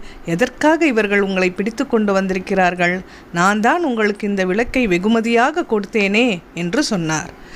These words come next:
காவலர்கள் அவனை விட்டுவிட்டார்கள். இந்த இனிமையான வார்த்தைகளை கேட்டது முதல் அவன் திருடுவதை விட்டுவிட்டதுமல்லாமல் யாவராலும் மரியாதை செய்யக்கூடிய மனிதனாகவும் மாறிவிட்டான்.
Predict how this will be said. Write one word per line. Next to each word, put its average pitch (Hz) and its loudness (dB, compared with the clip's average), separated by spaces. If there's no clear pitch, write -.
காவலர்கள் 214 2
அவனை 180 0
விட்டுவிட்டார்கள். 175 -2
இந்த 208 2
இனிமையான 262 4
வார்த்தைகளை 214 0
கேட்டது 202 -2
முதல் 208 2
அவன் 175 -2
திருடுவதை 240 2
விட்டுவிட்டதுமல்லாமல் 180 0
யாவராலும் 233 2
மரியாதை 220 -2
செய்யக்கூடிய 180 -4
மனிதனாகவும் 190 0
மாறிவிட்டான். 175 -2